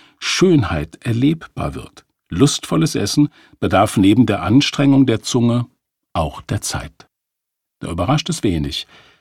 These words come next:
dass es die puritanischen Amerikaner waren, die die praktisch unübersetzbaren Begriffe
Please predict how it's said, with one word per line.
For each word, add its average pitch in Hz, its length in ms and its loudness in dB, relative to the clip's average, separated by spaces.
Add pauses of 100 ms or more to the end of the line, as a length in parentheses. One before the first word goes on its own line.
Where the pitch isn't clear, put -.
(420)
dass - 160 -4
es 104 140 -4
die 135 140 -2
puritanischen 156 720 0
Amerikaner 156 580 -2
waren, 92 380 2 (460)
die 98 80 0
die 98 140 2
praktisch - 420 0
unübersetzbaren 117 920 2
Begriffe 104 540 -2